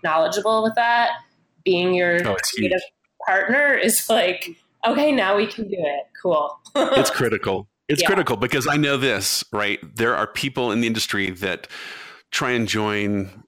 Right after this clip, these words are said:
Speaker 2: I don't know, small groups, business roundtables, things like that. And they quickly find out, "Wait a minute, I think our industry's different." And you know what? It actually
Speaker 1: Mm.
Speaker 2: is. And it,
Speaker 1: Yeah.
Speaker 2: so if you don't have a business mind, if you don't, if, if someone comes to your business and they're,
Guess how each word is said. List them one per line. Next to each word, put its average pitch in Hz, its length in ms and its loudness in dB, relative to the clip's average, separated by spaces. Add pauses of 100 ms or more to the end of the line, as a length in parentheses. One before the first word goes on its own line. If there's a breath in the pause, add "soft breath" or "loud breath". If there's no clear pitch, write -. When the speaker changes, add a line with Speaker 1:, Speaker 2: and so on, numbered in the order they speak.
Speaker 2:
I 92 140 -6
don't 90 100 -2
know, 76 320 -6 (360 loud breath)
small 143 300 0
groups, 113 400 0
business 123 360 -2
roundtables, 101 680 -2
things 110 220 -2
like 95 180 -4
that. 92 280 -4
And 113 140 0
they 117 100 0
quickly 160 420 -2
find 107 320 -2
out, 98 340 -2 (600 soft breath)
"Wait 165 160 0
a 185 40 4
minute, 101 360 0
I 110 80 -4
think - 240 0
our 220 80 2
industry's 170 440 0
different." - 580 -2 (160)
And 127 120 2
you 123 60 2
know 117 120 2
what? 170 280 0
It 127 100 0
actually - 360 0
Speaker 1:
Mm. - 80 -6 (240)
Speaker 2:
is. - 220 -4 (440 loud breath)
And 143 100 2
it, - 140 -6 (100)
Speaker 1:
Yeah. 165 180 2
Speaker 2:
so 151 100 2
if - 60 0
you 185 40 2
don't 208 120 2
have 147 100 0
a 110 60 2
business 123 420 0
mind, 117 500 0 (480 loud breath)
if - 80 -14
you 165 60 0
don't, 170 240 0
if, - 80 -4
if - 160 -2
someone 160 320 0
comes - 320 -2
to 113 80 -2
your 107 80 0
business 104 400 0
and 92 120 0
they're, 95 220 0